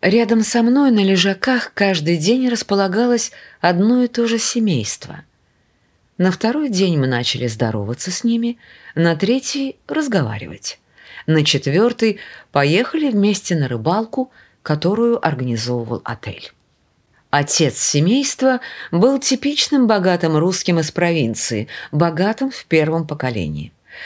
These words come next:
Про таких говорят: "из грязи в князи". Жирный затылок, мощное пузо, цепочка в палец на шее и абсолютная, непоколебимая уверенность в собственной правоте.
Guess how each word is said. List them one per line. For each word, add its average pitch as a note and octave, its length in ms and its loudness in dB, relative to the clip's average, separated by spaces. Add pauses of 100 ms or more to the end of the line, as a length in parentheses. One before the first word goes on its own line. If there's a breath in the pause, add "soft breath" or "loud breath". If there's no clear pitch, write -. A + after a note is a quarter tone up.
(100)
Про E3 140 0
таких E3+ 340 0
говорят: D#3+ 540 0 (160)
"из D3+ 240 0
грязи F3+ 720 0
в - 120 -14
князи". G#2+ 680 -2 (540 loud breath)
Жирный A3 480 2
затылок, E3+ 760 -2
мощное A#2 600 0
пузо, E3+ 540 0 (340 loud breath)
цепочка E3 640 0
в F#3+ 80 -10
палец G3+ 420 -4
на F#3+ 160 0
шее F#3+ 520 0 (360 loud breath)
и C#3+ 80 2
абсолютная, C3 1120 -2 (180 loud breath)
непоколебимая F#3 1000 2
уверенность F#3 720 0
в - 60 -10
собственной B2 680 -4
правоте. - 600 -8